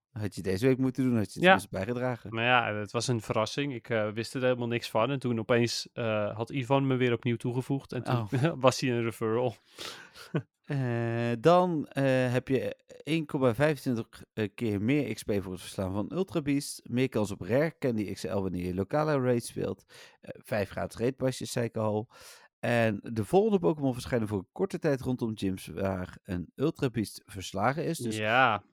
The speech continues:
Speaker 1: heb je alleen iets aan als je lokaal gaat reden.
Speaker 2: Maar heb je
Speaker 1: Eh,
Speaker 2: er al een, heb je er ook iets aan?
Speaker 1: Nou, dat gaan we nu horen. Machoke.
Speaker 2: Ja. Nou ja, Machoke, ja, Machamp is goed. Ja.
Speaker 1: Eh, ja, die kom ik
Speaker 2: Al
Speaker 1: veel
Speaker 2: va-,
Speaker 1: tegen in de
Speaker 2: al
Speaker 1: Master
Speaker 2: zo
Speaker 1: League
Speaker 2: vaak
Speaker 1: trouwens.
Speaker 2: gezegd inmiddels.
Speaker 1: Maar goed.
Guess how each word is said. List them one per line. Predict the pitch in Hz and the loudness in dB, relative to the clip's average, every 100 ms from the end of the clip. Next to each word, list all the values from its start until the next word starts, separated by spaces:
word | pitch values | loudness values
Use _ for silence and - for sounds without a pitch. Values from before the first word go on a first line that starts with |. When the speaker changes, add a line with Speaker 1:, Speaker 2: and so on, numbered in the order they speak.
| _ _ _ _ _ _ _ - | _ _ _ _ _ _ _ -16
Speaker 1:
heb | - 101 | -8 -4
je | 98 | 0
alleen | 101 139 | 4 4
iets | 127 110 | 4 0
aan | 92 | -2
als | - | -6
je | - | -10
lokaal | - 117 139 | -2 2 2
gaat | 143 | 0
reden. | 143 135 127 131 - - - _ _ | 0 2 2 0 -4 -20 -20 _ _
Speaker 2:
Maar | 113 101 | 0 2
heb | 95 | 2
je | 95 | 2
Speaker 1:
Eh, | 120 | 2
Speaker 2:
er | 110 | 2
al | 104 104 | 2 0
een, | 110 | -2
heb | - 117 131 | -4 -2 -2
je | - | -2
er | 117 | -2
ook | 110 - | -2 -4
iets | 104 104 | -10 -8
aan? | 101 101 _ - | -8 -10 _ -6
Speaker 1:
Nou, | 104 | -2
dat | 101 135 | 0 0
gaan | 117 95 | 0 2
we | |
nu | 101 | 4
horen. | 98 117 165 185 190 - | 6 8 6 4 2 0
Machoke. | 110 117 165 196 | -2 4 6 8
Speaker 2:
Ja. | 131 120 117 113 - _ _ - - 127 - _ | 8 6 4 2 -6 _ _ -20 -20 -20 -20 _
Nou | - 110 | -6 -4
ja, | 101 | -2
Machoke, | 117 - 127 123 127 - | -4 2 6 6 6 2
ja, | 117 113 | 4 4
Machamp | 113 - 117 110 | 4 0 -2 -2
is | - | -8
goed. | - 113 107 - - - _ _ _ _ _ _ _ _ _ | -6 -6 -6 -12 -18 -20 _ _ _ _ _ _ _ _ _
Ja. | 117 107 104 101 | -2 0 2 0
Speaker 1:
Eh, | 98 101 _ _ _ _ _ - | -4 -10 _ _ _ _ _ -4
ja, | 156 | 0
die | 147 - | 0 0
kom | 208 | -2
ik | 151 | -2
Speaker 2:
Al | |
Speaker 1:
veel | 104 240 | 0 2
Speaker 2:
va-, | |
Speaker 1:
tegen | 214 185 180 | 4 4 4
in | |
de | 165 | 2
Speaker 2:
al | |
Speaker 1:
Master | 190 220 | 2 2
Speaker 2:
zo | 120 | 0
Speaker 1:
League | 107 120 | 0 4
Speaker 2:
vaak | 113 | 4
Speaker 1:
trouwens. | 92 117 | 4 0
Speaker 2:
gezegd | 120 - | -2 -2
inmiddels. | 117 117 117 104 | -4 -2 -2 -2
Speaker 1:
Maar | 98 | -4
goed. | - | -6